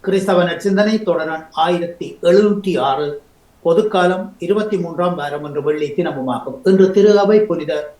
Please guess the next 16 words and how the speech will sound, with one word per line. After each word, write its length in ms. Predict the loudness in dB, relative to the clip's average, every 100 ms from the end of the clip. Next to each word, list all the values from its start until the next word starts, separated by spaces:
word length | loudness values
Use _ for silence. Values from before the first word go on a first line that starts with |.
| _ _ 2
ஜோவான் 500 | 6 6 4 -2 -4
கிறிஸ்தோஸ்திரம் 760 | -6 -6 -4 -6 -4 -4 -4 -4 -6
அவர்களை 500 | -6 -4 -4 -4 -4
நினைவு 460 | -4 -4 0 0
கூறுகின்றது. 580 | 0 -2 -2 -4 -6 -6 -16 _ _ _ _ _ _ _ _
அன்பான 540 | -2 0 4 4 6 4
உறவுகளே, 720 | 2 0 0 2 2 0 -4 _ _ _ _ _ _ _ _ _ _ _ -12
எம்மை 440 | -10 -8 -10 -12 _
படைத்து 720 | -2 0 0 -2 -2 -2 -6 -20 _ _ -14 -12 -16 _ _ _ _
காத்து 400 | -4 -4 -2 0
வரும் 460 | 0 -2 -6 -12 -20 _ _ _ _ _
பரலோக 560 | -12 -4 -2 0 -4 -10
தந்தையை 680 | -12 -6 -2 -2 -2 -6 -12
நாம் 260 | -10 -10 -4
புகழ்ந்து 640 | 0 2 2 2 0 -2
பாடுவோம். 460 | -2 -8 -10 -12